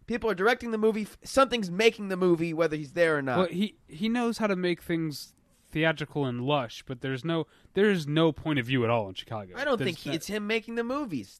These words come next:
Speaker 1: That's how cynical I am about it. I think it's just, there's a team of people. They're calling the shots. We got the script.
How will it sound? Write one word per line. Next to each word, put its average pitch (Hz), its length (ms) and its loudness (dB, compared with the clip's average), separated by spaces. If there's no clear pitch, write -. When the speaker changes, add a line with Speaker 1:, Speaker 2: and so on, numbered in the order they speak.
Speaker 1:
That's 214 220 -2
how 196 140 -2
cynical 185 420 -8
I 185 80 -2
am 202 140 -4
about 139 200 2
it. 165 60 2
I 170 80 2
think 180 240 -8
it's 175 120 -10
just, - 300 -10
there's 147 160 -4
a 147 60 0
team 214 340 -4
of 269 140 -2
people. 180 500 0
They're 127 100 -6
calling 180 360 -2
the 226 40 -2
shots. 160 600 -4
We 131 80 -10
got 170 220 0
the 226 60 -6
script. 160 540 0